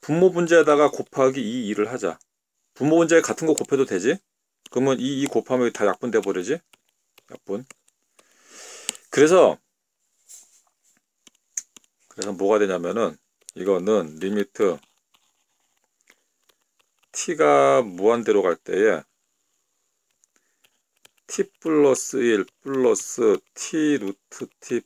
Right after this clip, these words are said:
플러스 루트 T 분의 T 플러스 일 마이너스 T 루트 T 마이너스 루트, 이거, 이거 갖고 구하는 이거.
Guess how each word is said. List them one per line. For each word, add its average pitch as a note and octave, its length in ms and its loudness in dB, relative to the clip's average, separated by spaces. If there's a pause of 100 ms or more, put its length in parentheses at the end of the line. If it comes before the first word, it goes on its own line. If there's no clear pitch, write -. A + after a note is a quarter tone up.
플러스 B2+ 520 -2
루트 G2 400 -10
T - 200 -10
분의 G2+ 400 -4 (1400)
T - 140 -12
플러스 C3 580 -2
일 G2 300 0 (200)
마이너스 A2+ 840 0
T D3+ 260 -4
루트 G#2+ 460 -10 (140)
T C#3 420 -6 (400)
마이너스 G#2 460 -2
루트, - 240 -16
이거, D#3+ 180 2 (120)
이거 F#3+ 180 4
갖고 G#3 180 4
구하는 D3 300 2
이거. E2+ 380 -2